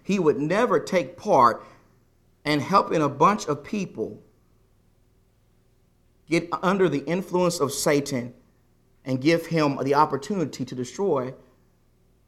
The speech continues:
and hinder their minds. Jesus would not do that. That's not the Son of God who died on the cross for us. Now, there's a lot more I could say about this this morning,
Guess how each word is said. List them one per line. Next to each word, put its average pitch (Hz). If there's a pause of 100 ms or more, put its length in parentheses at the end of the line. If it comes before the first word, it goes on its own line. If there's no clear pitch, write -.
(120)
and 135
hinder 185
their 151
minds. 185
Jesus 233
would 214
not 262
do 320
that. 156 (2250)
That's 185
not 208
the 180
Son 220
of 165
God 208
who 180
died 175
on 160
the 139
cross - (680)
for 135
us. 113
Now, 120
there's 233
a 160
lot 170
more 160
I 175
could 135
say 262
about 120
this 110
this -
morning, 110